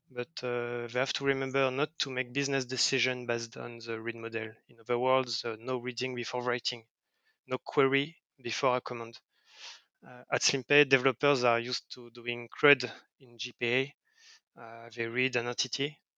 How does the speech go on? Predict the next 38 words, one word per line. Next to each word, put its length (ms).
set 280
field, 340
and 180
update 400
it. 220
Uh, 200
one 240
of 100
the 100
mo-, 480
uh, 340
the 140
most 140
difficulties, 640
uh, 80
he-, 400
here 160
is 200
to 260
ensure 540
that 280
they 80
can 340
learn 340
and 200
understand 440
the 120
concept 580
because 360
it's 200
a 80
different 400
approach 480
from 400
what 180
they're 320
used 260
to. 80